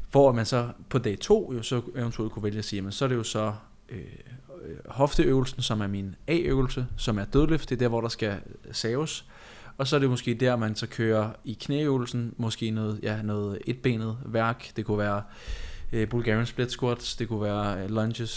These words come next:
step-ups, øh, leg extensions, et, et eller andet af, af en eller anden art. Og så alt efter, om man vil have, øh, store lår eller store mås, kan man jo så vælge den tredje dag og sige, hvad, hvad skal så være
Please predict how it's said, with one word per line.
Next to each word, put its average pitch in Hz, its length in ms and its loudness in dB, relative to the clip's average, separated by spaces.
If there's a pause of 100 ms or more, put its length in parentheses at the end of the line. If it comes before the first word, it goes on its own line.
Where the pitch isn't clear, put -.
(120)
step-ups, 113 600 -2
øh, 101 340 -2 (120)
leg 110 260 -2
extensions, - 760 -4 (180)
et, 107 160 -10
et - 140 -16
eller 107 240 -6
andet 98 160 -10 (120)
af, 107 280 -8
af 107 60 -8
en 110 80 -6
eller 107 140 -6
anden 104 140 -4
art. - 200 -6 (680)
Og 120 160 0
så - 140 4
alt 117 220 4
efter, 113 240 0
om 113 60 2
man 107 200 0
vil 107 100 -2
have, 101 340 -2 (180)
øh, 110 80 -6
store 131 280 0
lår 135 200 4
eller 120 100 -2
store 120 200 -2
mås, 160 340 0
kan 131 140 0
man 120 60 0
jo 117 40 -2
så 113 120 -4
vælge 117 240 0
den 113 180 -4
tredje 127 280 2
dag 117 220 0
og 113 60 -6
sige, 104 260 -4
hvad, 110 200 -2
hvad 107 160 -4
skal 110 180 -2
så - 120 -2
være 104 360 0